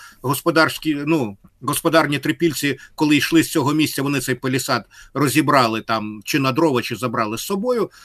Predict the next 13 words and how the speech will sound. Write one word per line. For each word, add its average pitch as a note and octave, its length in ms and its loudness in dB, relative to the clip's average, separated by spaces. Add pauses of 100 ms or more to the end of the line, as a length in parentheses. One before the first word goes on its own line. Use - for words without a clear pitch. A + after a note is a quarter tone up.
(220)
Тобто D#3+ 260 0
залишився F3+ 520 4
лише F3 320 6
рів F3+ 240 4
там B2+ 160 0
глибиною C#3 420 0
вісімдесят C3+ 500 -4
сантиметрів, E3+ 560 0 (220)
куди C#3+ 180 4
вони E3+ 200 6
вкопували D3+ 560 2
ці C3+ 180 -8
палі. F#2+ 300 -4